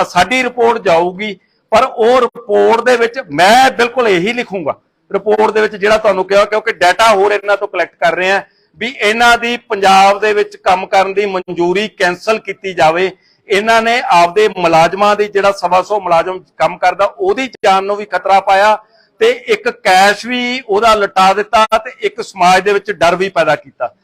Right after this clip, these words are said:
ਉਹ ਸਾਰਾ ਪਾਰਟ ਕਰਕੇ ਕਰਾਂਗੇ, ਪਰ ਇਹਦੇ ਵਿੱਚ ਜਿਹੜੇ ਕੈਂਸਲ ਕਰਨ ਵਾਲੀਆਂ ਅਥਾਰਟੀਆਂ ਉਹ ਦੇਖਣਗੀਆਂ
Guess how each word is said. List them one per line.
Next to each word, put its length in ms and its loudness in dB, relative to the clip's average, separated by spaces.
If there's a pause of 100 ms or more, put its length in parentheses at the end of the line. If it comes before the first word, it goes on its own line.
(220)
ਉਹ 100 -2
ਸਾਰਾ 320 2 (180)
ਪਾਰਟ 260 2
ਕਰਕੇ 360 -4
ਕਰਾਂਗੇ, 400 0
ਪਰ 320 0 (300)
ਇਹਦੇ 400 2
ਵਿੱਚ 460 -4 (380)
ਜਿਹੜੇ 300 0
ਕੈਂਸਲ 480 -2
ਕਰਨ 280 0 (100)
ਵਾਲੀਆਂ 280 0
ਅਥਾਰਟੀਆਂ 500 -2
ਉਹ 300 -2
ਦੇਖਣਗੀਆਂ 760 -4